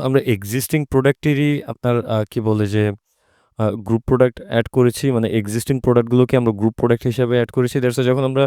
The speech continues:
add to cart করতেছি তখন কিন্তু সেগুলো সেপারেটলি দেখাচ্ছে এবং পাশাপাশি সেই প্রাইসিংটাও দেখাচ্ছে, হ্যাঁ।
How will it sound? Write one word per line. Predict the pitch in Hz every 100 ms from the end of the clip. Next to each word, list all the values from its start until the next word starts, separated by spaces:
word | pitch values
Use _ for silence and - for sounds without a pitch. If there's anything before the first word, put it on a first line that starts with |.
| -
add | 123 -
to | 151 143
cart | 139
করতেছি | - 120 120 127
তখন | 120 120 120
কিন্তু | 123
সেগুলো | 127 120 123 135
সেপারেটলি | - - 131 143 127 123 117
দেখাচ্ছে | 104 101 104 - - - -
এবং | 156 143 147 -
পাশাপাশি | 117 127 123 127
সেই | 135 135 -
প্রাইসিংটাও | 117 110 - 127 131 139
দেখাচ্ছে, | 117 101 104 - 120
হ্যাঁ। | 151